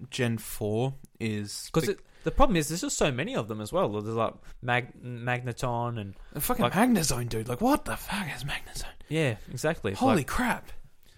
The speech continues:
Speaker 2: there's just so, there's so many of them.
Speaker 1: Mm.
Speaker 2: Like, nearly, not nearly all of them, but so many two evolution,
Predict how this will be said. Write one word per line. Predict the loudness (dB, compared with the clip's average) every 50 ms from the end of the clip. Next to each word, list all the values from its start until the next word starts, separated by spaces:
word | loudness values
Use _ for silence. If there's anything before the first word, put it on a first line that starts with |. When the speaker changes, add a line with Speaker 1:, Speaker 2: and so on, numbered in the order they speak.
| -20 -20 -20 -10 -4
Speaker 2:
there's | -2 -2
just | 0 0 2 4
so, | 4 4 4 2 -2 -2
there's | -2 -2 0
so | 0 2 4 6 6 6 6 4
many | 0 -4 -4 -2 0 0 0
of | 0 -2
them. | -2 -4 -4 -4 -8 _ _ _ _ -10 -4
Speaker 1:
Mm. | -2 2 4
Speaker 2:
Like, | 4 4 4 4
nearly, | 0 0 0 2 2 2 0 0 -4 -8 -18 -20 -20 -18 -12
not | -8 -6 -6 -6 -4
nearly | -6 -6 -6 -6 -8 -12 -14 -12
all | -4 0 2 2
of | 2 0
them, | -2 -4 -2 0
but | 0 0 0 0
so | 2 2 4 4 4
many | 2 0 0 0 0 -2 -4 -6 -8 -12 -18 -20 -20 -20 -20 -20 -18 -18 -18 -18 -16 -12 -6
two | 0 2 4 6
evolution, | 6 4 4 2 2 2 0 0 -2 -4 -4 -4 -6 -6